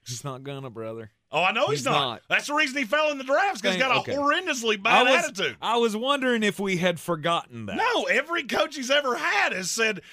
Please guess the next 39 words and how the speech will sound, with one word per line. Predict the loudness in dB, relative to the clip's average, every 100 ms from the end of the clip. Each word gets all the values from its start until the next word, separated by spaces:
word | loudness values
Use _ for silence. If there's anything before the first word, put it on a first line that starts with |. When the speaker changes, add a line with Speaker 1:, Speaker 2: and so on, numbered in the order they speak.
| -20 -8
Speaker 2:
when | -2 0
he | 0
doesn't | 0 0 0 -2 -2
get | -4
the | -4
ball, | -2 2 2 0
he | -2 -6
becomes | -8 -6 -4 -4
kind | -2 -4
of | -4
a |
malcontent. | -2 0 -2 -6 -12 -12 -14 -12
Speaker 1:
Right. | -8 -8 -10 _ _ _
Speaker 2:
Which | -10 -10 -8 -6
is, | -8 -8 -14 -16
you're, | -14 -14 -14 -16 -18
you're, | -12 -12 -12 -16 _ _ _ _
you're | -10 -8 -4
getting | -2 -2 -2
closer | -6 -2 0 0 -4 -6
to | -6
that | -2 0
Speaker 1:
He's | 0
got | 0 0
Speaker 2:
by | -2
Speaker 1:
a, |
Speaker 2:
the | -4
day. | -6 -6 -6
Speaker 1:
he's | -8 -8
got | -6 -6
a | -6
bit | -4 -4
of | -4
a | -6
chip | -4 -4 -2
on | -2 -2
his | -4
shoulder, | -4 -4 -2 -2 -4 -6 _
and | -8 -6 -6 -8 -10